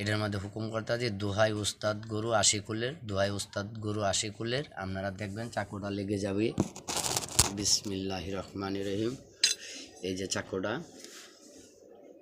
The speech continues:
এই যে চাকুটা, এই চাকুটা আমি নিজে বানায় আনছি আমার উস্তাদ গুরুজির নামে এবং আমার উস্তাদ গুরুর দোহাই দিয়ে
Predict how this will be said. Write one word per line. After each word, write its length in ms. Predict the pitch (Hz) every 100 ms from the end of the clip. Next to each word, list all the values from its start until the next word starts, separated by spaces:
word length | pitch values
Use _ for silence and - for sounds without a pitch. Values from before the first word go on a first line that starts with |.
| - - - - - - - - - - - - - 107
এই 60 | 104
যে 80 | 98
চাকুটা, 340 | 95 - 98 113 -
এই 60 | 98 -
চাকুটা 360 | 98 - 104 101
আমি 120 | 101 101
নিজে 180 | 104 101 95
বানায় 280 | 107 110 110
আনছি 300 | 107 - 113 131 - - - - - - - - - - - 95
আমার 560 | 98 95 95 92 90 87 - - - - - 113
উস্তাদ 320 | - - 107 107
গুরুজির 600 | 110 104 101 98 101 107 101 - - - - - - - 104
নামে 280 | 107 110 117 135 98
এবং 160 | 104 101
আমার 160 | 98 98 101
উস্তাদ 280 | 98 - 104 101
গুরুর 240 | 107 104 95 92
দোহাই 280 | 101 107 104
দিয়ে 140 | 113